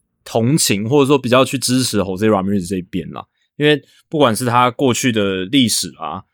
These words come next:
我刚刚讲的比较和乐融融先生这样子，然后还有就是，诶，他想要去，诶，挺一下自己的队友，然后也是 Tim Anderson 先前有一些比较多 hard tags，然后比较多的一些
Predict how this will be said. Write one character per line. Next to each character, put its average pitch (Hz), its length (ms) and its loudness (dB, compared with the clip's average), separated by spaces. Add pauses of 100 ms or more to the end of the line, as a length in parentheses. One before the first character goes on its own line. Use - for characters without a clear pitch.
我 104 100 -10
刚 120 140 2
刚 123 100 4
讲 98 200 -2
的 - 80 -20 (360)
比 104 80 -18
较 123 360 2
和 120 160 -2
乐 147 100 6
融 135 160 4
融 123 160 2
先 123 220 0
生 113 180 -2
这 113 80 -2
样 101 140 -4
子， 92 140 -14
然 95 120 -6
后 120 160 2
还 113 80 2
有 120 100 2
就 117 120 -2
是， 120 200 -4 (520)
诶， 110 120 -6
他 135 460 2
想 - 260 -2
要 131 300 4
去， 127 680 0 (260)
诶， 113 80 -6
挺 110 240 -6
一 117 60 0
下 135 160 2
自 131 140 -4
己 110 140 -2
的 101 100 0
队 120 260 2
友， 78 220 -4
然 80 80 -10
后 127 140 0 (140)
也 123 120 -2
是 151 180 -2
Tim 160 160 0
Anderson 147 520 2 (300)
先 151 220 0
前 123 200 2
有 110 100 2
一 110 60 2
些 127 120 0
比 117 80 -2
较 117 160 4
多 120 200 2
hard 113 220 0
tags， 104 460 -4
然 101 120 -4
后 117 120 0
比 110 120 -6
较 120 120 2
多 120 220 2
的 113 100 2
一 113 80 2
些 113 320 0